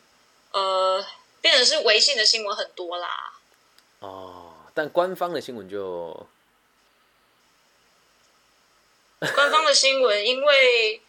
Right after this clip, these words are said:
Speaker 1: 呃，毕竟这可以买掉。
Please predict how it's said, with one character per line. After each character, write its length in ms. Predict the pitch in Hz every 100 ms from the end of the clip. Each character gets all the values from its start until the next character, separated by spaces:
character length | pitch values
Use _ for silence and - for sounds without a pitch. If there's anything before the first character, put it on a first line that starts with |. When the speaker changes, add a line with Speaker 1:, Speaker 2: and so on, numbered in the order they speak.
| - - - - -
Speaker 1:
呃， 560 | 202 190 190 185 185 185 -
毕 120 | 254
竟 840 | 247 254 226 220 208 202 202 196 - _ _ _ _ _ -
这 100 | 196
可 140 | 240
以 40 | 202
买 200 | 170 -
掉。 180 | 185